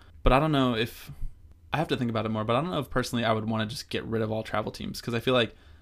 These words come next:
that fosters, like, a certain level of seriousness about the game for the kids who,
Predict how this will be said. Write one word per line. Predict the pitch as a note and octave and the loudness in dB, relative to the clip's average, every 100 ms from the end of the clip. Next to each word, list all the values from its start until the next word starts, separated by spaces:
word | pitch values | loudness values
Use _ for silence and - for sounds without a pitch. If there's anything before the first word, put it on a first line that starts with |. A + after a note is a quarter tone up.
| - | 0
that | A#2+ G#2+ | 2 4
fosters, | - A#2 - A2+ | 4 2 2 -2
like, | A2 | -2
a | A2 | -4
certain | - G2 F2+ A2 | -4 -4 -2 -2
level | G#2 G#2+ | -2 -4
of | G#2 | -4
seriousness | - G#2+ G#2+ A2+ - B2+ A#2+ | -4 -2 0 0 0 -2 0
about | A2 G#2+ | 0 0
the | |
game | G#2 G#2+ A2 | 0 0 0
for | A2+ | -4
the | |
kids | G#2+ A2 G#2+ | 0 -2 0
who, | G#2+ G2+ | 0 -2